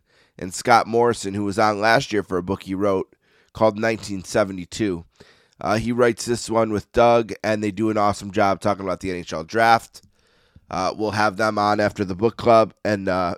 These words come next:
during the book club, we'll update what's going on for the rest of the year,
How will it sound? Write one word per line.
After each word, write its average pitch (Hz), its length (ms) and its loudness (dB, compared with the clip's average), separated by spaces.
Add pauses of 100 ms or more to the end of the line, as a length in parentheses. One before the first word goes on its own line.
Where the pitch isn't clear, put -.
during 143 300 2
the 127 80 2
book 101 220 0
club, 98 200 -2
we'll 98 160 -2
update 101 240 -4
what's 90 220 -6
going 92 260 -4
on 110 200 4
for 104 120 -6
the 98 80 -2
rest 101 220 2
of - 60 -14
the 98 80 -14
year, 156 440 2